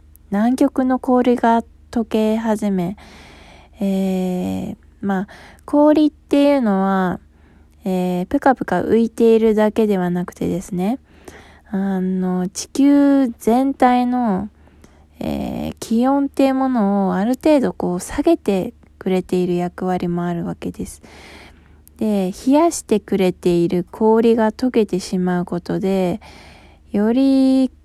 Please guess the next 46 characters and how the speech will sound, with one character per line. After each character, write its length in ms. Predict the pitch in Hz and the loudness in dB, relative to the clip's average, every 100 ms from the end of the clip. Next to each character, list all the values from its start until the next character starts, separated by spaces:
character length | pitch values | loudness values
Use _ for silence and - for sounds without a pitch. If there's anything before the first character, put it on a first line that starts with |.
| _ - | _ -20
地 120 | - | -12
球 220 | - 247 240 | -2 0 0
の 120 | 240 | -2
気 240 | - 220 | 0 2
温 220 | 220 214 | 2 2
が 420 | 214 208 196 - 190 | 2 4 2 0 0
上 80 | |
が 160 | 196 190 | 0 0
り、 360 | 190 185 175 - - - - - - | 0 -2 -4 -10 -20 -20 -20 -20 -16
さ 160 | - 240 | -4 -2
ら 200 | 220 196 | 0 0
に、 420 | 185 185 180 185 - - - _ - | 0 0 -2 -6 -12 -20 -20 _ -8
え 480 | 185 180 175 175 175 | -4 -2 -4 -4 -6
ー、 80 | - | -4
ア 100 | 233 | -2
マ 240 | 254 247 | 0 0
ゾ 200 | 190 185 | 0 0
ン 200 | 175 196 | -2 -4
で 200 | - 175 | -6 -4
あ 160 | 170 170 | -2 -2
る 320 | 202 160 - - | -4 -4 -6 -10
と 140 | 180 | -10
か、 160 | - 185 | -8 -8
そ 160 | - | -6
う 20 | 185 | -8
い 40 | |
う 20 | |
ジ 120 | - | -4
ャ 140 | 220 247 | -2 -2
ン 120 | 262 | -2
グ 140 | 202 | -2
ル 140 | 180 170 | -2 -2
の 320 | 170 180 170 214 - - - - | -2 -2 -4 -8 -18 -20 -20 -14
乾 280 | - 214 214 | -4 0 0
燥 400 | 214 208 202 202 | 0 -2 0 0
が 400 | 196 196 190 190 - | 0 0 0 -2 -4
ど 220 | 202 214 | -4 -2
ん 40 | |
ど 120 | 220 190 | 0 0
ん 20 | |
ど 100 | 196 | 0
ん 60 | |
ど 80 | 185 | -2
ん 60 | 185 | -4
進 440 | - 175 180 175 | -6 -6 -4 -2
み、 360 | 180 185 175 | -2 -2 -4